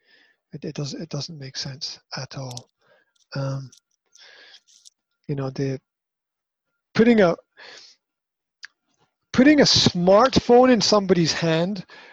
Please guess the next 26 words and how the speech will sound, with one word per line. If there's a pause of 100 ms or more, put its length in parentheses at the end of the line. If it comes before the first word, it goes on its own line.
(720)
before
you
give
them
clean
water
to
drink (2500)
is, (840)
is,
is
a
little
bit
of
a
problem.
Like, (520)
like (300)
Bill
Gates
said,
"We're
gonna
put
a,